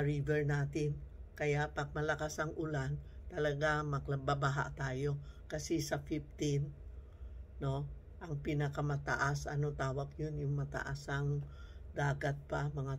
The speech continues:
tubig. So, pag nang umulan, talaga magbabaha tayo.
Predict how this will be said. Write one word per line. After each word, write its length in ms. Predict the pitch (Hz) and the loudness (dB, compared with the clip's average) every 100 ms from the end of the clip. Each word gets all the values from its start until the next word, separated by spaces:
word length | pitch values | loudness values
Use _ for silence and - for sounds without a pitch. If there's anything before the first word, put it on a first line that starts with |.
| - | 0
tubig. 400 | 135 131 139 139 - - - - - - - - - | 0 0 -2 -4 -6 -12 -14 -12 -12 -12 -14 -14 -12
So, 400 | - 147 143 156 - - - - | 0 4 4 4 -2 -14 -14 -6
pag 160 | 151 143 | -2 -2
nang 240 | 160 151 - | 0 0 2
umulan, 640 | 165 165 170 156 139 147 156 - | 4 4 6 6 6 4 0 0
talaga 400 | 156 151 151 156 151 | 2 4 4 4 4
magbabaha 800 | 143 139 139 143 139 143 151 - | 0 0 0 2 4 4 2 0
tayo. 480 | 131 127 131 139 | -2 -2 0 0